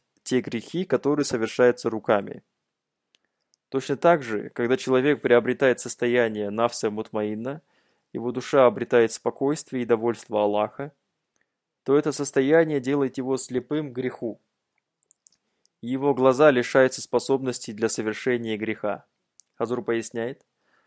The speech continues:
"Даже когда он смотрит на что-то, то он не смотрит на это с грязными намерениями. И все его дурные склонности исчезают". Хазрат, обетованный Мессия мир ему, продолжает:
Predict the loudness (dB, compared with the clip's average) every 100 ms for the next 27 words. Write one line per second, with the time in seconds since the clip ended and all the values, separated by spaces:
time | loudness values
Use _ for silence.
0 | _ _ _ 6 6 6 4 6 6 6
1 | -2 -2 0 0 -2 -4 -4 -4 -2 0
2 | 0 0 0 0 0 -6 -4 -4 -4 -4
3 | -2 -2 0 -4 -4 0 4 4 4 -4
4 | -2 -2 -2 -2 -2 -6 -12 -20 _ _
5 | _ _ _ _ _ _ _ -10 -8 -2
6 | 2 2 2 0 0 -2 -2 -2 -2 -4
7 | -4 -2 -4 -4 -6 -2 0 2 2 0
8 | _ _ _ _ _ _ _ _ _ _
9 | _ _ _ _ _ _ -2 4 2 2
10 | _ -8 0 4 6 6 4 -2 -4 -2
11 | -2 -2 -2 -4 -2 0 0 0 0 -2
12 | -4 _